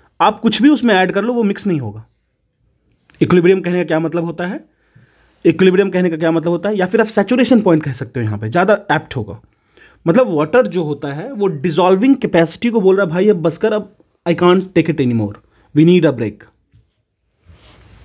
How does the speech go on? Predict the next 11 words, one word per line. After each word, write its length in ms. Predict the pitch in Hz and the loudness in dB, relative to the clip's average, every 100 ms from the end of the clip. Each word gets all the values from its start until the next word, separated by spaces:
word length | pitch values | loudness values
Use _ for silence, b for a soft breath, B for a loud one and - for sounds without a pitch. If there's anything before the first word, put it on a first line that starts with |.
| - - | -20 -6
ठीक 180 | 269 285 | -4 -2
है, 60 | 110 b b b b b - | -4 b b b b b -4
पानी 200 | 127 180 | 2 2
कह 160 | 180 156 | 2 2
रहा 100 | 185 | 0
है 100 | 311 | -2
कि 120 | 180 | -2
अब 60 | |
मुझे 200 | 170 165 | 0 0
ब्रेक 220 | 151 165 - | 2 0 0
चाहिए, 400 | 175 180 120 | 0 0 -2